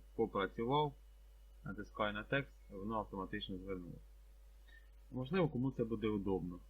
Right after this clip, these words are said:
можливо, ні. Е, тут же, бачите, ця кнопочка,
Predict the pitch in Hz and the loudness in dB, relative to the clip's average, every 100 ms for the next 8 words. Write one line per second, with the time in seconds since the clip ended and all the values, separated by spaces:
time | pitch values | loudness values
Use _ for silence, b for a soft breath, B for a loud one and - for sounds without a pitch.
0 | - 101 110 139 131 110 104 90 87 - | -6 -4 0 2 4 2 2 -2 -6 -16
1 | - - - - 104 98 95 92 - - | -20 -20 -20 -10 -6 -4 -6 -8 -16 -12
2 | - 135 123 135 139 - - 123 120 113 | -6 2 6 6 4 -2 -2 0 0 -2
3 | - 104 | 0 0